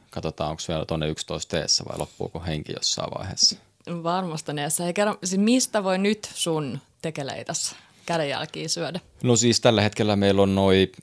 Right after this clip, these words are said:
Speaker 1: tota, Story-ravintolat Helsingissä, et yhtiökumppaneiden Anders Westerholm ja Matti Sarkkisen kanssa niitä operoidaan. Eli tällä hetkellä meillä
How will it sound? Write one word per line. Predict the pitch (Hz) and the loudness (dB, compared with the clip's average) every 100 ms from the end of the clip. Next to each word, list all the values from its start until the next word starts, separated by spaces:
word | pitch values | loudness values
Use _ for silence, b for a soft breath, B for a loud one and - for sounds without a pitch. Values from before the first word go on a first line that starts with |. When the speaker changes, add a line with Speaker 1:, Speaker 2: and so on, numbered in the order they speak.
| - | -4
Speaker 1:
tota, | - 92 - 95 92 90 90 - | 2 2 2 6 8 8 4 -6
Story-ravintolat | - - 101 87 85 85 82 82 78 - | -6 4 4 4 2 2 2 0 -2 -2
Helsingissä, | 78 - 87 87 76 - - - | -4 -2 -4 -4 4 4 4 -2
et | - - - - | -8 -14 -18 -16
yhtiökumppaneiden | 175 82 - 80 - 80 - 80 78 78 78 76 - | -10 -10 -6 -6 -6 -10 -8 -8 -6 -6 -6 -8 -6
Anders | 78 78 78 - | -4 0 0 0
Westerholm | 78 - - - 80 76 | 0 -2 -2 -8 -6 -4
ja | 73 | -2
Matti | 78 - - | -2 -4 -6
Sarkkisen | - - - - - - | -6 -6 -6 -6 -6 -10
kanssa | 101 101 - 95 - | -8 -2 -4 -4 -14
niitä | - 85 73 - _ - | -8 -6 -6 -12 _ -14
operoidaan. | - - - 50 50 78 76 | -2 -2 0 -4 -4 -2 0
Eli | 71 73 | -2 -2
tällä | 85 80 78 | 0 2 0
hetkellä | 78 - 76 | -4 -4 -4
meillä | 71 67 | -4 -4